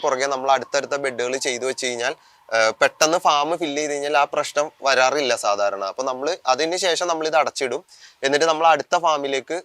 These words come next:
ഫില്ലിങ്ങിന് വേണ്ടിയിട്ട് പോവാണ്. ആ ഫില്ലിങ് കഴിഞ്ഞതിന് ശേഷം പിന്നെ നമ്മള് ഒരു പുതിയ ഫാമിലോട്ട് കയറുന്ന പോലെയാണ് നമ്മള് ഈ ഒരു ഫാമിലോട്ട് നമ്മള് ബെഡ്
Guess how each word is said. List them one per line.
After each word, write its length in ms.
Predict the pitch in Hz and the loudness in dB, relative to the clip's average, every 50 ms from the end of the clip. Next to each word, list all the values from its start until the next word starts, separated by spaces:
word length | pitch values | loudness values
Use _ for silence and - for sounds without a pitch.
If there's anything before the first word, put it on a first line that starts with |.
| _ _ - | _ _ -2
ഫില്ലിങ്ങിന് 380 | 147 135 131 135 127 139 147 156 147 | 0 0 2 0 0 0 0 -2 -2
വേണ്ടിയിട്ട് 300 | 131 120 117 107 139 135 - | -2 -4 -4 -6 -6 -4 -4
പോവാണ്. 340 | 139 120 117 117 107 95 87 - _ - - - _ - | -2 0 2 2 0 0 -4 -12 _ -20 -20 -20 _ 2
ആ 80 | 123 139 180 | 4 4 4
ഫില്ലിങ് 380 | - - 165 156 156 156 170 175 | 4 2 0 0 0 0 0 0
കഴിഞ്ഞതിന് 400 | 185 156 147 135 139 139 143 156 156 - | 0 0 0 0 0 -2 -2 -2 -2 -2
ശേഷം 260 | 151 135 123 135 147 147 - | -2 -2 -2 -4 -6 -6 -6
പിന്നെ 240 | 143 131 127 135 151 | -8 -4 -2 -2 0
നമ്മള് 320 | 160 143 131 127 131 156 190 _ _ _ _ _ _ _ - | 0 -2 -2 -4 -6 -8 -8 _ _ _ _ _ _ _ -2
ഒരു 200 | 135 151 165 185 - - | 0 2 2 2 4 2
പുതിയ 260 | 165 156 143 160 165 190 | 2 2 4 4 4 4
ഫാമിലോട്ട് 560 | 170 185 165 151 147 147 143 143 143 135 156 | 4 4 4 4 4 2 0 -2 -2 -2 -2
കയറുന്ന 400 | 160 160 143 139 131 135 131 147 151 151 | 0 0 0 2 0 0 0 0 0 0
പോലെയാണ് 380 | 139 131 131 135 139 131 127 131 139 | 0 0 0 0 0 0 0 -2 -2
നമ്മള് 240 | 131 120 117 120 151 196 - _ _ _ _ _ _ _ _ _ _ | -4 -2 -2 -2 -4 -4 -8 _ _ _ _ _ _ _ _ _ _
ഈ 100 | - 135 151 | 2 4 6
ഒരു 140 | 156 151 147 | 6 6 4
ഫാമിലോട്ട് 500 | 147 165 147 131 127 127 123 123 120 143 | 4 4 4 4 2 0 -2 -2 0 0
നമ്മള് 260 | 143 135 123 120 127 | -2 -2 -2 -2 -2
ബെഡ് 300 | 135 131 127 113 107 131 | -2 -2 -2 -2 -2 -4